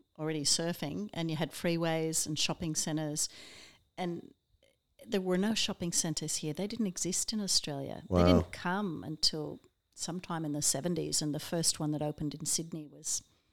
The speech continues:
Speaker 1: you know, it's in folklore of, of,
Speaker 2: <laughs>
Speaker 1: of history because it was this fantastic thing. And,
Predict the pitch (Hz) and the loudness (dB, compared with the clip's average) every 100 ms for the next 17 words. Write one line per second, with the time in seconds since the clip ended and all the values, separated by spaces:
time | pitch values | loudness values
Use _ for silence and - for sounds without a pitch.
0 | _ _ _ _ _ _ - 160 139 - | _ _ _ _ _ _ -12 -8 -8 -2
1 | - 180 160 - 165 170 - 151 143 139 | 0 0 -2 4 4 4 2 2 2 -2
2 | - _ - - 127 - - 170 - 233 | -8 _ -12 8 8 8 -4 0 6 8
3 | - 226 175 165 160 170 175 - - - | 10 8 8 4 0 0 0 2 0 2
4 | 156 - - - 156 151 - 185 - - | 0 0 -2 -2 2 2 0 0 0 -2
5 | - 170 165 - 180 | -2 -2 0 -2 -6